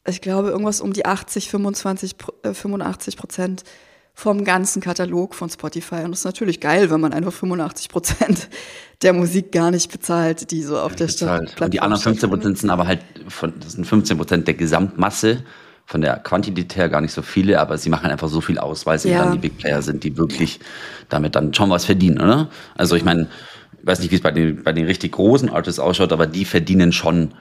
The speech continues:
Speaker 2: durch Spotify dann wirklich was. Das
Speaker 1: Die
Speaker 2: kommt auch bei
Speaker 1: verdienen
Speaker 2: ihnen an.
Speaker 1: schon und gleichzeitig ist es natürlich so, dass du auch als kleine und mittlere Band deine Musik trotzdem nicht runternimmst von den D S Ps.
Speaker 2: Ja.
Speaker 1: Also D S P ist so die Abkürzung für Digital Service Provider, beziehungs-, also
Speaker 2: Mhm.
Speaker 1: die ganzen Streaming-Dienste.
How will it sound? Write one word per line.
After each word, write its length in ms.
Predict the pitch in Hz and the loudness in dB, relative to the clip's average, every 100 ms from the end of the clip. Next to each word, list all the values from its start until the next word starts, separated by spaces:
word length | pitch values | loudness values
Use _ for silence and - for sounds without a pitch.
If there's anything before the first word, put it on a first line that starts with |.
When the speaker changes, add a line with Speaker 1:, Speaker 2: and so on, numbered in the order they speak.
| _ | _
Speaker 2:
durch 280 | - 85 80 | -6 -2 -2
Spotify 460 | - 76 - - 69 | 0 -2 -2 -2 -2
dann 200 | 69 65 | 0 -4
wirklich 300 | 67 65 - | -8 -8 -8
was. 160 | - | -6
Das 80 | - | -2
Speaker 1:
Die 60 | 220 | 2
Speaker 2:
kommt 180 | 233 | 4
auch 80 | - | 4
bei 60 | 220 | 4
Speaker 1:
verdienen 160 | 220 | 2
Speaker 2:
ihnen 60 | 165 | 2
an. 60 | - | 4
Speaker 1:
schon 260 | 220 240 | 4 2
und 300 | - 208 - | 0 -2 -2
gleichzeitig 640 | 190 190 233 - 233 233 - | 0 0 0 -2 -4 -4 -4
ist 140 | 226 | -4
es 140 | 220 214 | -4 -4
natürlich 400 | 202 214 202 196 | -6 -4 -6 -4
so, 160 | 220 | -4
dass 180 | 220 202 | -2 -4
du 80 | 214 | -4
auch 160 | 208 | -4
als 160 | - - | -4 -6
kleine 340 | - 208 220 | -4 -2 0
und 120 | - 202 | -2 0
mittlere 340 | 277 - 208 | 0 0 -2
Band 320 | 175 180 202 | 0 -2 -2
deine 160 | 202 196 | -4 -4
Musik 300 | 185 185 - | -4 -6 -8
trotzdem 460 | - 269 - - | -4 -4 -4 -4
nicht 200 | 196 185 | -4 -2
runternimmst 560 | 214 262 240 180 180 - | 0 0 0 -6 -8 -10
von 160 | 180 175 | -10 -6
den 160 | 175 | -6
D 140 | 175 180 | -4 -6
S 160 | 190 | -6
Ps. 320 | - 226 254 - | -6 -6 -6 -6
Speaker 2:
Ja. 220 | 196 180 - | 0 0 0
Speaker 1:
Also 160 | - 180 | -6 -6
D 180 | 180 180 | -4 -6
S 100 | - | -6
P 220 | - 196 | -8 -6
ist 160 | - | -6
so 80 | - | -8
die 160 | 170 - | -8 -8
Abkürzung 420 | - 175 - 165 | -8 -10 -8 -10
für 240 | 175 170 | -6 -6
Digital 560 | 170 175 170 - 180 165 | -6 -8 -8 -8 -8 -6
Service 400 | - 160 170 175 | -6 -4 -4 -6
Provider, 460 | - 180 170 180 175 | -10 -10 -8 -8 -8
beziehungs-, 400 | - - - - | -10 -14 -16 -12
also 180 | - | -10
Speaker 2:
Mhm. 120 | 78 101 | 2 4
Speaker 1:
die 100 | 117 | 4
ganzen 320 | - - 190 | -2 -10 -12
Streaming-Dienste. 640 | - 202 202 190 196 208 | -8 -6 -4 -6 -6 -10